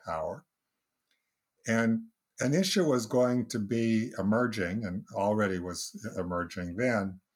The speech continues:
that democracy might be threatened by those sorts of emerging power sources.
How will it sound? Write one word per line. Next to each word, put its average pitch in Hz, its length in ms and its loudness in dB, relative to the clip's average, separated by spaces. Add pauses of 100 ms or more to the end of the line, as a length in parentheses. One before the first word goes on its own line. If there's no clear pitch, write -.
(920)
that 113 180 2 (220)
democracy 139 640 2
might 117 400 0 (380)
be 123 80 0
threatened 156 600 -4 (680)
by 104 180 2
those 104 380 -2
sorts 104 400 -2
of 90 560 -4
emerging 98 560 0
power 98 440 -2
sources. 107 720 -8